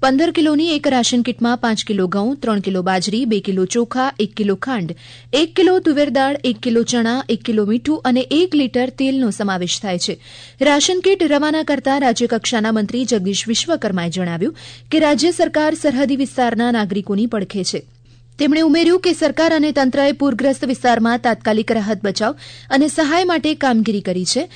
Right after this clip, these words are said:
તંત્ર દ્વારા બસો અઠ્યાવીસ લોકોને બચાવાયા તથા છ હજાર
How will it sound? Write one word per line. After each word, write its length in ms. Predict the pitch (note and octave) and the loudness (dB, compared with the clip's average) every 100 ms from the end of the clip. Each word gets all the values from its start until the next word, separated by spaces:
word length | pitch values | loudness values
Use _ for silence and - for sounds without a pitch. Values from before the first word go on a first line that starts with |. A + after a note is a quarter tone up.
| - - | -20 -4
તંત્ર 280 | D4+ C#4+ E4 | 0 2 2
દ્વારા 320 | F4 E4 D#4 | 2 2 2
બસો 280 | D#4+ C#4 - | 2 2 2
અઠ્યાવીસ 420 | C#4+ - C4+ C#4+ - | 0 0 0 0 -2
લોકોને 360 | C#4 C4 B3 | 0 2 2
બચાવાયા 600 | B3 A3+ A#3+ A3 G#3 G#3+ C#4+ | 2 0 0 0 -2 -2 -2
તથા 320 | C4 A#3+ A#3+ | -4 -2 -2
છ 160 | - D#4 C#4+ | 0 0 2
હજાર 340 | C#4 C4 C4+ | 0 0 -2